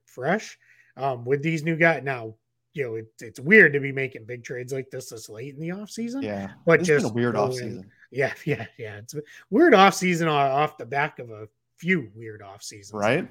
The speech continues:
Speaker 1: Um, but yeah, I just, it's, yeah, I, I don't, I don't, it, it's funny. This one almost feels like, I don't know that there's a really right answer, but boy, I feel like there might be a few wrong <laughs> ones,
Speaker 2: For
Speaker 1: uh,
Speaker 2: sure.
Speaker 1: in, in there, which i-, is tough. I mean, but that's, you know, that's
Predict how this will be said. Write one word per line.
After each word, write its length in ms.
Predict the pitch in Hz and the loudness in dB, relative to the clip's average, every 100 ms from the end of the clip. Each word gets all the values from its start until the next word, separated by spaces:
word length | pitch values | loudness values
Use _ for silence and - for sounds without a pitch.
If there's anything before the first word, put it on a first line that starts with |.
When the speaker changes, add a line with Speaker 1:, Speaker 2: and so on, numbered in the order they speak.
| - - - - | -14 -20 -20 -12
Speaker 1:
Um, 260 | 135 151 127 | -4 -2 0
but 120 | 151 | 2
yeah, 260 | 160 165 143 | 6 6 6
I 120 | 160 | 4
just, 300 | 165 175 - _ _ - | 4 0 -2 _ _ -2
it's, 340 | 170 170 - | 0 0 -6
yeah, 260 | 147 160 143 | 0 2 4
I, 260 | 131 170 165 | 4 4 4
I 40 | |
don't, 300 | 175 175 151 _ _ _ _ | 2 0 -4 _ _ _ _
I 40 | - | -4
don't, 400 | 156 175 160 143 _ _ _ - | 0 0 -2 -6 _ _ _ 2
it, 220 | 190 185 | 4 4
it's 140 | 190 | 2
funny. 280 | - 185 185 | -2 0 2
This 200 | 170 165 | 2 0
one 120 | 190 | -2
almost 300 | 180 180 175 | -2 -4 -4
feels 180 | 180 165 | -4 -4
like, 120 | 151 | -4
I 40 | 135 | -4
don't 140 | 156 | -6
know 100 | 262 294 | -6 -8
that 140 | 269 | -6
there's 160 | 202 147 | -6 -6
a 40 | |
really 260 | 123 147 143 | -6 -4 -4
right 300 | 104 120 139 | -8 -10 -2
answer, 460 | 165 170 175 190 - _ _ _ - | -2 -2 -6 -10 -10 _ _ _ -18
but 100 | 120 | -4
boy, 280 | 147 175 160 | 2 4 4
I 40 | |
feel 180 | 160 151 | 2 -2
like 140 | 147 | -2
there 120 | 147 | -4
might 220 | 139 135 135 | -6 -8 -8
be 100 | 123 | -12
a 60 | |
few 200 | - 135 113 | -12 -16 -14
wrong 240 | 117 120 - | -14 -16 -16
<laughs> 60 | 151 | -14
ones, 400 | 156 240 - - - - | -12 -10 -12 -14 -18 -8
Speaker 2:
For 60 | 110 | -6
Speaker 1:
uh, 40 | |
Speaker 2:
sure. 320 | - 104 95 | -4 -4 -4
Speaker 1:
in, 160 | 139 143 | -4 -2
in 200 | 143 151 | -2 -4
there, 160 | 127 127 | -4 -4
which 180 | 143 | -2
i-, 40 | 202 | -2
is 340 | 170 214 214 | 2 0 0
tough. 340 | - 262 277 - | -6 -8 -8 -10
I 60 | |
mean, 180 | 156 160 | -6 -4
but 120 | 147 | -4
that's, 360 | 156 165 165 - _ _ _ | -4 -4 -4 -14 _ _ _
you 120 | 135 | -12
know, 180 | 123 127 _ _ | -12 -14 _ _
that's 320 | 110 - | -20 -20